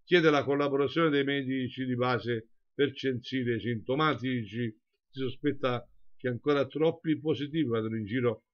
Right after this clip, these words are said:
come se nulla fosse, e la curva del virus non accenna a scendere, scendere da giorni e oscilla tra centocinquanta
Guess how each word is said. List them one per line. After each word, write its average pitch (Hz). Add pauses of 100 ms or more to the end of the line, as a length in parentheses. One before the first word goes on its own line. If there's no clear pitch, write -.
come 131
se 120
nulla 123
fosse, 135 (240)
e -
la -
curva 135
del 120
virus 160 (540)
non 139
accenna 139
a 131
scendere, 156
scendere 139
da 143
giorni 113
e -
oscilla 135
tra 113
centocinquanta 165